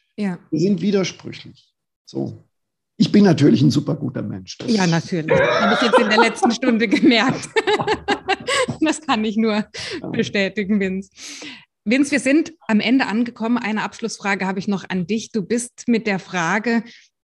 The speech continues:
Speaker 1: ähm, ja, was ist wirklich wichtig im Leben und was macht uns eigentlich glücklich? Die hattest du auch im Gepäck, als du nach Amerika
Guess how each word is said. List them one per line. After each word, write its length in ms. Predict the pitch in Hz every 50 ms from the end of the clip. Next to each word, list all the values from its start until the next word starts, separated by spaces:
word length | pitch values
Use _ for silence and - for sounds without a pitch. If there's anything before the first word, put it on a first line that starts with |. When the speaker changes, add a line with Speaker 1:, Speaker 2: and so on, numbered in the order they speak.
| _ _ _ -
Speaker 1:
ähm, 680 | 214 208 208 202 196 196 196 190 190 185 180 180 170 - -
ja, 240 | - 185 220 202 175
was 180 | 208 240 -
ist 200 | 294 - - -
wirklich 360 | 214 254 277 - 254 233 -
wichtig 300 | 208 - - - - - -
im 160 | 190 185 190
Leben 280 | 175 185 185 175 180 165
und 140 | 156 180 -
was 180 | 196 208 -
macht 220 | 226 233 233 233 -
uns 140 | 220 202 -
eigentlich 480 | - 190 202 214 202 185 190 - -
glücklich? 540 | - 202 262 247 262 - 175 165 160 - - - - - - _ -
Die 120 | 202 196
hattest 220 | 190 208 262 -
du 100 | 285 -
auch 140 | - 220 -
im 120 | - 226 208
Gepäck, 380 | 220 214 - - 190 185 -
als 180 | - 170 170 -
du 80 | -
nach 160 | 180 180 170 165
Amerika 760 | - 180 180 180 175 180 170 - - 175 160 156 160 156